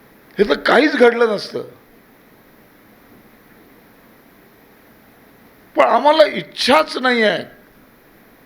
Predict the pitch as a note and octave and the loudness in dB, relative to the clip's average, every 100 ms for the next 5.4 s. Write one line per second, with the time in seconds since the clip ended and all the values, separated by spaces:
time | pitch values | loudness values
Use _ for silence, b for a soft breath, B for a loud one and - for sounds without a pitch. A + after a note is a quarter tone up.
0 | _ _ _ - _ - _ - _ - | _ _ _ -20 _ -20 _ -20 _ -20
1 | - _ - - - _ _ - _ _ | -20 _ -20 -20 -20 _ _ -20 _ _
2 | _ _ _ _ _ - _ _ _ _ | _ _ _ _ _ -20 _ _ _ _
3 | _ _ - - F3+ F#3+ B3+ B3 B3 C#4 | _ _ -12 -2 -2 2 0 0 0 0
4 | B3+ - A3+ - - A#3 C#4+ D4 C4 A#3 | -2 -6 -8 -8 -4 0 2 0 -2 0
5 | G3+ G3+ F#3 D3 | 0 -2 -6 -10